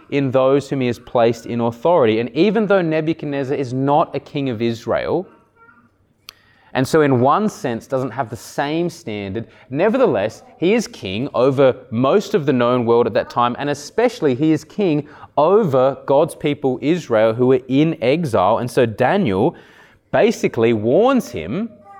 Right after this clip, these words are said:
that he should, if you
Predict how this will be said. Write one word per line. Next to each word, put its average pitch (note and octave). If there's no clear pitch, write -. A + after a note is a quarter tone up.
that D#3+
he B3
should, G3+
if -
you F3+